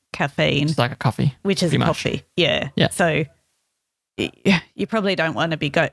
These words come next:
Speaker 1: go beyond two or three caffeinated gels or you might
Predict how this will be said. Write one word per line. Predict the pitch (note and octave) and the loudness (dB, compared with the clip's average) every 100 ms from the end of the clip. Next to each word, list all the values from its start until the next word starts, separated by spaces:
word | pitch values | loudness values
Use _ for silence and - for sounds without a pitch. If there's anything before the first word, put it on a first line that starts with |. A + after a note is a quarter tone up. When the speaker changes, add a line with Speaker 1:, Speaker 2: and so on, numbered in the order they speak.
| - | -2
Speaker 1:
go | D#3 | -2
beyond | D3+ D#3 E3 - - | 0 0 0 -2 -6
two | - F3 | 0 2
or | D3+ | 2
three | D3 - D#3 D3+ D3+ C#3 _ _ _ | 0 -2 0 2 2 -2 _ _ _
caffeinated | - E3 E3 D#3+ - D#3 | -2 -2 0 0 0 -2
gels | - D#3+ - - D#3 D3+ | 0 0 0 -2 -2 0
or | D#3 | 0
you | C#3+ | 0
might | D3+ C#3 | 0 -2